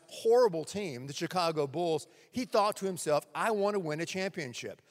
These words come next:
Then he verbally said, "W-, I am gonna bring a championship to the city of Chicago." And then his actions,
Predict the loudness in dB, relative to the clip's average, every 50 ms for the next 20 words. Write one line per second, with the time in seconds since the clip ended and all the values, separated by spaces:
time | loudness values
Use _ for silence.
0 | _ -20 _ -2 0 2 2 2 0 -2 -2 0 2 2 4 4 2 0 -2 -2
1 | -2 -4 -2 0 2 2 2 2 -2 -6 -14 _ -12 -12 -12 -6 -2 0 0 0
2 | 0 -2 -4 -4 -4 -4 -4 -4 -4 -4 -2 -2 -4 -4 -4 -2 -2 -2 -2 -4
3 | -6 -8 -8 -6 -6 -6 -4 -4 -4 -4 -6 _ _ _ _ _ _ _ -8 -4
4 | -4 -2 -2 -2 -4 -2 -2 -2 -2 0 0 0 -2 -2 -4 -4 -2 -2 0 0
5 | 0 -2 -2 -4 -4 -8 _ _ _ _ _ -14 -4 -2 -2 2 2 2 2 4
6 | 2 2 0 0 -2 -2 0 0 -2 -4 -6 -6 -6 -6 -6 -6 -10 -12